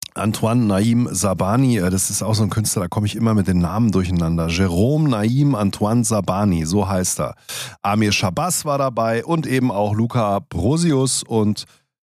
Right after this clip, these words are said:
da haben wir die Hütte voll gemacht mit sechshundert Leuten. Heute Abend wird's nicht ganz so voll, aber es sind auch, äh, dreistellig Karten verkauft. Wer Bock hat, holt euch jetzt noch ein Ticket auf, äh, kunz und brosius punkt de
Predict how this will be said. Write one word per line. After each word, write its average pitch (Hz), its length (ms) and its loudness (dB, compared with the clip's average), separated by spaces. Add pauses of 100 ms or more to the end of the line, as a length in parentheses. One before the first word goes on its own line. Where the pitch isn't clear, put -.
(160)
da - 100 -2
haben 113 120 2
wir 110 80 2
die 104 140 2
Hütte 113 180 0
voll 101 220 -2
gemacht 101 340 -2
mit 95 140 -4
sechshundert 98 520 -2
Leuten. 113 440 0 (120)
Heute 139 240 -2
Abend 151 220 -2
wird's 135 180 -2
nicht 123 160 0
ganz 127 220 0
so 156 100 0
voll, 135 320 -2
aber 135 360 -2
es - 120 -4
sind 143 140 0
auch, 123 460 -2
äh, 131 280 0
dreistellig 143 600 0
Karten 143 320 -4
verkauft. 131 600 -4
Wer 120 120 0
Bock 127 300 -4
hat, 170 220 -4
holt 156 180 2
euch 139 140 0
jetzt 135 200 -2
noch 127 120 0
ein 123 100 0
Ticket 160 380 -4 (520)
auf, 131 520 -2
äh, 117 240 2
kunz 202 320 0
und 147 260 -2
brosius 151 720 0
punkt 95 160 -16
de 123 460 0